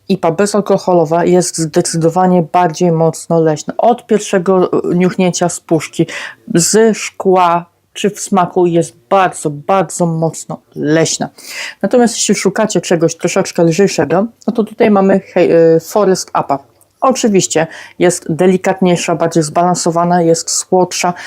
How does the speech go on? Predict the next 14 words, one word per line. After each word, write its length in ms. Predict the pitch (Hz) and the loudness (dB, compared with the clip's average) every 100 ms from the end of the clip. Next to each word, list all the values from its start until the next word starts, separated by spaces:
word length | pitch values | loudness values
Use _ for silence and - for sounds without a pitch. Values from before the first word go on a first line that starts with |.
| - - | -16 -6
Oczywiście 760 | - 196 202 - 202 185 - 170 | 0 2 2 0 -2 0 -2 -2
nie 100 | 165 | 0
jest 180 | 170 - | 0 -2
tak 120 | 160 | -4
mocno 280 | 175 190 208 | -2 0 2
naparzająca, 600 | 185 180 170 170 160 190 | 2 2 0 2 0 0
bo 120 | 202 | 0
to 100 | 233 | 2
nie 120 | 277 | 2
jest 160 | 269 - | 2 2
po 100 | - | -4
prostu 340 | 151 151 160 - | -2 -2 -2 0
ipa. 380 | 185 160 156 143 _ _ | 0 0 -2 -4 _ _
Natomiast 720 | 170 196 233 180 147 135 - | 0 2 2 0 -2 -4 -10